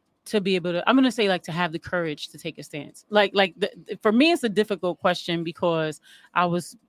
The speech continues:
literally, like, born into, uh, the movement per se, right? My family was always in it. So for me, it's just natural. But I'm wondering, like, because both of y'all have spaces where y'all encounter, um,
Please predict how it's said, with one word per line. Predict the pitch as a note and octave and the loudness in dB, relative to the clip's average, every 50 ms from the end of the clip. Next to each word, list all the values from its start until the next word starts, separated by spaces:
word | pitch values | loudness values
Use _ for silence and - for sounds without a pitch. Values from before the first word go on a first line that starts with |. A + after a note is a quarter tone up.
| _ _ | _ _
literally, | F#3 F#3 F3+ F#3+ F3+ F3 F3+ F3+ F3+ D#3+ | -6 0 2 2 2 2 0 0 -2 -2
like, | D#3+ D#3+ D#3 C#3+ D3 | -4 -4 -4 -6 -8
born | D3+ C#3+ F3+ F3+ F#3 F3 F3 E3+ E3+ E3 | -10 -6 -4 -2 0 0 0 -2 -2 -2
into, | E3 E3 D#3+ - - - E3+ D#3+ D#3 D3+ D3+ D3 _ _ _ _ _ _ _ _ _ _ - | -4 -4 -6 -8 -10 -8 -8 -6 -6 -8 -12 -14 _ _ _ _ _ _ _ _ _ _ -6
uh, | E3 D#3+ D#3 D3+ D3+ D3 | -4 -2 -2 0 -2 -2
the | C#3+ F3 E3+ | -4 -4 -4
movement | F3 E3+ E3 D3+ C#3 D#3+ D3+ - | -4 -4 -4 -4 -4 -8 -8 -8
per | - - D3 C#3+ | -6 -6 -8 -6
se, | - - D3 C#3+ C#3 | -6 -6 -6 -6 -4
right? | C#3+ D3 D3 D3+ - | -2 -4 -4 -4 -2
My | D#3+ E3 | -4 -4
family | D#3+ - F#3 E3+ E3+ F3 E3 E3 | -4 -2 -2 -2 0 0 -2 -2
was | D#3+ D3 | -2 0
always | E3 D#3+ D#3+ D#3 D#3+ | 0 0 0 2 0
in | D#3 D3 | 0 -2
it. | D3 | -2
So | - - E3 D#3+ | 0 -2 -2 -2
for | - F3 E3+ | 0 -2 0
me, | G3+ A3 A3+ G#3+ | 2 2 2 2
it's | F#3+ - | 0 -2
just | F3 E3+ - D#3+ | -4 -6 -6 -4
natural. | E3+ E3+ E3+ E3 D#3+ - - - C#3+ C#3+ D#3 - _ - - - _ _ - | -2 0 0 0 0 -2 -4 -8 -6 -6 -6 -10 _ -20 -20 -20 _ _ -2
But | F3 F3+ | 2 2
I'm | F3+ F#3 F3+ | 2 2 2
wondering, | F#3+ G#3+ A3 A3+ G#3+ F3+ F3 F3 E3 D#3+ D#3+ E3+ E3 _ _ _ _ _ _ _ _ - | 0 2 2 2 0 0 -2 -2 -2 -2 -4 -6 -8 _ _ _ _ _ _ _ _ -4
like, | E3+ E3+ E3 E3 - _ _ _ - | 0 0 0 0 -2 _ _ _ -10
because | F3+ D3 - F3+ E3+ D#3 | -8 0 0 0 0 0
both | C#3+ - F#3+ G#3 G#3 - | 0 2 2 2 2 2
of | G3+ | 2
y'all | F3+ F3+ F3+ F3+ | 4 4 4 4
have | F3+ E3+ D#3 - | 4 2 0 0
spaces | - - F#3 F3 F3+ - - D#3+ D3+ D3 D3 D3+ - - - _ _ _ _ _ _ - | -4 0 0 0 0 0 -2 -4 -4 -4 -6 -8 -12 -18 -20 _ _ _ _ _ _ -2
where | E3+ E3+ | 0 0
y'all | E3+ E3 E3+ E3+ E3 E3+ | 2 2 2 2 2 2
encounter, | - D#3 E3 E3 - - F#3+ F3+ E3+ D#3+ - - E3+ D#3+ D#3 D3+ D3 D3+ D3+ _ _ _ _ _ _ _ - | 0 -2 -6 -6 -4 -2 -2 -2 -2 -2 -4 -2 -2 -2 -2 -2 -4 -6 -10 _ _ _ _ _ _ _ -4
um, | E3 E3 D#3+ D#3 D#3 D3+ D3 D3 C#3 C3+ C#3+ D#3 - - | 0 0 2 2 0 0 -2 -2 -4 -4 -6 -8 -10 -12